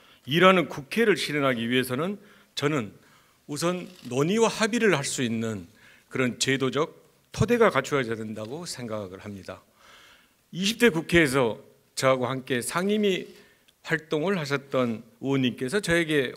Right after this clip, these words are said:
호소하였습니다. 그분은 서민경제 전문가인데 금융기관이 과도하게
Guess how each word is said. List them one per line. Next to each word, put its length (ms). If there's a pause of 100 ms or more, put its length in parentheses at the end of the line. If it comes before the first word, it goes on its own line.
호소하였습니다. 800 (680)
그분은 460
서민경제 840
전문가인데 840 (500)
금융기관이 760
과도하게 840